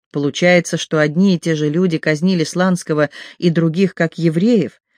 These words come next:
и ведут кампанию против дела Розенбергов, доказывая, что это антисемитизм. Выходит, что антисемитизм — политический инструмент. Ночью они слушали С Ш А. «Американские ястребы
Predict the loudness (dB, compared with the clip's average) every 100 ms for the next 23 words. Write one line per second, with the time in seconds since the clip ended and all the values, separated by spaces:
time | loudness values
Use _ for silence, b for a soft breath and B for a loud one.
0 | _ -4 0 2 2 0 0 0 2 2
1 | 4 2 0 -2 -2 0 2 2 2 2
2 | 2 2 2 -2 -6 -10 B B -2 0
3 | 2 2 2 0 0 0 0 0 -2 0
4 | 0 -2 0 0 0 -2 -8 -8 -12 _
5 | _ _ _ -12 -6 0 0 0 0 2
6 | 2 0 -2 0 -2 0 0 2 0 B
7 | B 0 2 2 -2 -6 -6 -2 -2 0
8 | 0 2 2 0 -6 _ _ _ _ _
9 | _ _ _ _ _ _ 2 4 4 0
10 | -8 -8 -10 _ _ _ _ 0 2 2
11 | -2 -2 -2 -2 -2 -6 -6 -8 -8 -14
12 | _ _ _ _ _ _ _ _ _ _
13 | _ -4 0 2 2 2 2 2 2 2
14 | 0 -2 -6 -4 -4 -6